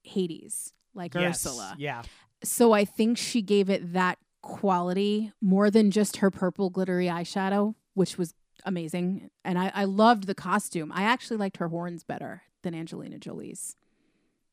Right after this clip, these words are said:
Speaker 2: They were a little bit more what you'd expect to see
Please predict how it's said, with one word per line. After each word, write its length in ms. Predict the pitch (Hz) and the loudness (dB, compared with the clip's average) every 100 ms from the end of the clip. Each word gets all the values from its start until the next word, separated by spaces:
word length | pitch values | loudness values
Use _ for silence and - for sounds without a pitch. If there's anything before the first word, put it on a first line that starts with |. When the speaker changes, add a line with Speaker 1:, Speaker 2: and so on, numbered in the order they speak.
| _ _ _ _ _ _ _ | _ _ _ _ _ _ _
Speaker 2:
They 280 | 160 180 180 | -10 -8 -6
were 200 | 180 175 | -4 -2
a 60 | |
little 320 | 170 180 190 180 | 0 2 2 2
bit 220 | 185 160 | 2 0
more 640 | 160 170 165 156 156 147 - _ _ _ _ _ _ _ _ _ | -2 0 2 2 2 -2 -8 _ _ _ _ _ _ _ _ _
what 280 | - 160 170 | -4 -2 -2
you'd 220 | 151 165 | -4 -6
expect 600 | 151 - - - 170 - | -4 -6 -10 -4 -4 -2
to 80 | - | -8
see 760 | - - 156 143 135 127 127 | -6 -6 -4 -4 -4 -6 -8